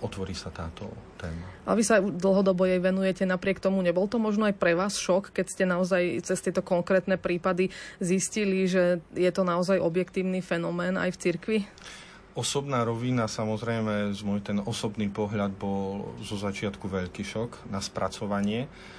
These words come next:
Speaker 1: ale vďaka tomu, že sa mi podarilo ísť na štúdia do Ríma, na Gregoriánskej univerzite, Centrum na ochranu maloletých, kde som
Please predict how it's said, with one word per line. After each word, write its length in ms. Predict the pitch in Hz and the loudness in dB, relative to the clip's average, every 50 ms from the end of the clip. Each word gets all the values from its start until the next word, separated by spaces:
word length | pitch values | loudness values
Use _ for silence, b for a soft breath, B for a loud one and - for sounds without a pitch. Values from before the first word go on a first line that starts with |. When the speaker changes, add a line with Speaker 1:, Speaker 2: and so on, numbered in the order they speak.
| B B B - | B B B -8
Speaker 1:
ale 400 | - 104 98 98 98 98 95 95 - | -4 -2 -2 0 0 0 -2 -2 -6
vďaka 880 | - 101 101 107 110 110 110 - - 117 110 104 101 101 98 98 - - | -6 -6 -2 0 0 0 0 -2 -2 0 2 2 2 0 0 -2 -6 -8
tomu, 400 | - 110 104 107 110 110 113 117 - - - - - - - - - - - - - - - - - - - - | -6 -4 -2 0 0 -2 -2 -4 -8 -10 -12 -14 -14 -14 -14 -14 -14 -14 -14 -14 -16 -16 -16 -18 -18 -20 -20 -16
že 160 | - 123 - 110 | -14 -8 -8 -8
sa 240 | 98 - - 104 | -6 -4 -2 0
mi 80 | 101 98 | 0 0
podarilo 640 | 98 - 107 98 104 101 104 104 101 101 98 95 - | 0 -2 -2 0 0 0 0 0 0 -2 -2 -2 -2
ísť 220 | 107 101 98 - - | -2 -2 -2 -2 -2
na 160 | 98 92 90 | -2 -2 -4
štúdia 560 | 87 - - 107 98 92 98 95 95 98 98 | -6 -8 -6 -6 -4 -4 -4 -2 -2 -2 -2
do 160 | 95 98 92 | -4 -4 -4
Ríma, 400 | 92 92 95 92 95 101 110 127 B B B B B B B B - - | -4 -4 -4 -2 -2 -2 -2 -4 B B B B B B B B -10 -6
na 240 | 107 98 92 95 95 | -4 -4 -2 -2 -2
Gregoriánskej 800 | 98 98 95 92 104 98 95 95 95 101 98 - - - 110 101 | -2 -4 -4 -4 -4 -2 -2 0 0 -2 -2 -4 -6 -4 -2 0
univerzite, 960 | 101 98 95 95 95 95 101 101 92 - - 107 101 98 101 101 110 - - | 0 0 0 -2 -4 -6 -6 -8 -8 -8 -6 -4 -2 -2 -2 -2 -4 -6 -10
Centrum 400 | - - 98 92 92 - 104 98 | -8 -6 -6 -4 -4 -4 -4 -2
na 160 | 95 95 92 | -2 -2 -4
ochranu 320 | 92 - 98 95 95 95 | -6 -6 -6 -4 -4 -4
maloletých, 560 | 95 95 95 92 92 95 90 - - 101 98 - | -4 -4 -4 -2 -4 -4 -6 -6 -8 -8 -6 -6
kde 80 | 98 | -10
som 160 | - - 104 | -6 -4 -4